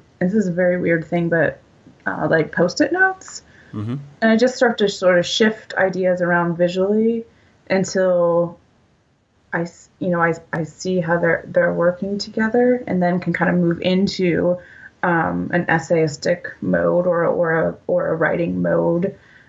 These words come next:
Speaker 1: um, where I'm, where I'm actually putting words on the page. But yeah, so that's one of my processes. I also, um, you know, truly meditatively, I guess, uh, I go for walks and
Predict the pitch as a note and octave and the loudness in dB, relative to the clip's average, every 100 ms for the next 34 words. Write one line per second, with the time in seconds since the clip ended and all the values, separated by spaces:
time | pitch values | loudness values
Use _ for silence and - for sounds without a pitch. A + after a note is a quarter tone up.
0 | - F3+ E3+ E3+ E3 E3 - F3 D#3+ D#3+ | -4 -2 0 0 0 -2 -4 -4 0 0
1 | D#3+ D#3 D3 D#3 D#3 D3+ D3+ D#3 - - | -2 -6 -6 -4 -2 -2 -2 -4 -4 -4
2 | D3 D3+ - D3+ C#3 - _ _ _ _ | -4 -4 0 0 0 -4 _ _ _ _
3 | _ _ _ _ - G#3 F#3 G#3 A3+ A#3+ | _ _ _ _ -2 0 2 2 2 2
4 | C4 A#3+ A#3 A#3+ A#3 A#3 A3 A3 G#3+ - | 2 2 2 0 0 -2 0 0 0 -8
5 | - - A3 C4 C#4+ D#4 C4+ - G#3 F#3+ | -20 -4 0 0 0 0 0 2 0 0
6 | F3+ F3 F#3+ - G3+ F3+ - - G#3+ A3+ | -2 -4 -6 -4 2 2 0 -4 0 2
7 | A3+ F#3 E3+ - F3 E3+ E3+ E3 E3+ F3+ | 2 2 0 0 -2 -2 -2 -2 0 0
8 | - F3+ F3 F3 - - F3 E3 E3 - | 0 0 2 0 -6 -4 0 0 0 -4
9 | - F3 F3 - F#3 F3+ F#3 E3+ D#3+ F3+ | -2 0 -2 -4 -2 0 0 0 0 0
10 | - - - _ - G3 F3+ F3 E3+ | -2 -14 -20 _ -10 -4 -4 -2 0